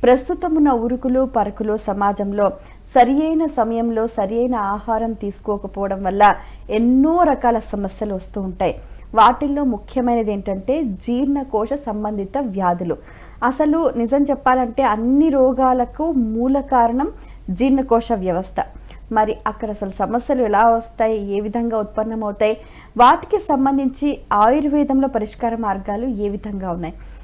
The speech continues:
ఇలాంటి ఎన్నో విషయాలకు సంబంధించి చక్కటి సలహాలు సూచనలు ఇవ్వడానికి ప్రముఖులు మనతో పాటు ఉన్నారు. ప్రముఖ ఆయుర్వేద వైద్య నిపుణులు డాక్టర్ బాలకిషన్ గారు. వారితో మాట్లాడి మరిన్ని విషయాలు వారి మాటల్లో తెలుసుకుందాం. ప్రేక్షకులకు ఏమైనా సందేహాలు ఉంటే కూడా మీరు డయల్ చేయాల్సిన నెంబర్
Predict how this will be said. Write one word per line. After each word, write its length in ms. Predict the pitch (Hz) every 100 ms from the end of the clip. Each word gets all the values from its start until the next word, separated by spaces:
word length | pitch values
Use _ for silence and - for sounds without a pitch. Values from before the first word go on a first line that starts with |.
| -
ఇలాంటి 340 | 233 285 339 339
ఎన్నో 260 | 247 269
విషయాలకు 500 | 277 240 254 233 226
సంబంధించి 600 | 240 220 196 202 208 254
చక్కటి 520 | 220 - 233 - 294 277
సలహాలు 580 | 202 208 220 202 214
సూచనలు 520 | 226 - 190 214 196 202
ఇవ్వడానికి 680 | 175 185 180 190 233 226 - - - -
ప్రముఖులు 400 | 233 240 226 240
మనతో 280 | 214 190 214
పాటు 300 | 214 208 208
ఉన్నారు. 240 | 202 208
ప్రముఖ 380 | 269 277 285 285
ఆయుర్వేద 540 | 214 214 247 247 240
వైద్య 340 | 226 196 190 214
నిపుణులు 360 | 196 - 220
డాక్టర్ 280 | 202 180 240
బాలకిషన్ 560 | 240 196 185 196 196 185
గారు. 200 | 170 - - - -
వారితో 280 | 240 262 359
మాట్లాడి 440 | 339 330 311 311
మరిన్ని 300 | 294 220 220
విషయాలు 260 | 220 214 226
వారి 160 | 214 214
మాటల్లో 300 | 202 214 233
తెలుసుకుందాం. 460 | 220 208 226 233
ప్రేక్షకులకు 520 | 226 190 - 208 214
ఏమైనా 120 | 208 202
సందేహాలు 400 | 208 202 214 208
ఉంటే 160 | 202
కూడా 160 | 208 214
మీరు 180 | 214 202
డయల్ 160 | 196
చేయాల్సిన 240 | 196 214 214
నెంబర్ 180 | 226